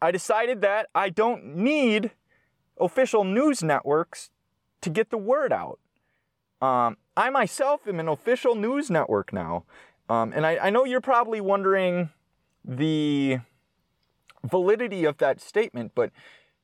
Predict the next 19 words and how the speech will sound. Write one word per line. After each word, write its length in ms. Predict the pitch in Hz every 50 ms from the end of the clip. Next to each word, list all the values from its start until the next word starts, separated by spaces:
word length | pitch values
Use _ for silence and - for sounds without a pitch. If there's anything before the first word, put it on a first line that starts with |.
| _ _ -
you 120 | 202 220
guys 240 | 302 294 285 269 254
remember 600 | 262 202 151 151 175 190 214 226 240 240 214 - -
a 80 | 156
couple 240 | - 185 - - 160
minutes 340 | 127 117 120 139 160 - -
ago 240 | 175 170 196 214 214
when 180 | 208 170 139 131
I 240 | 113 113 110 107
had 580 | 117 120 131 113 107 104 101 104 104 101 95 - _ -
said 460 | - - - - 131 120 127 147 143
that 120 | 147 131
I 80 | 123 110
reached 380 | 107 107 120 123 - - -
out 200 | 113 107 117 - -
to 100 | - 131
Jo 280 | 104 92 110 110 113
Jorgensen 800 | 107 95 - 87 85 98 117 131 156 - - 190 196 202 214 220 _ _ _ _ _ _ _ _ _ _ -
regarding, 1080 | - 117 117 104 92 113 110 110 110 113 113 117 117 113 113 113 110 110 107 107 104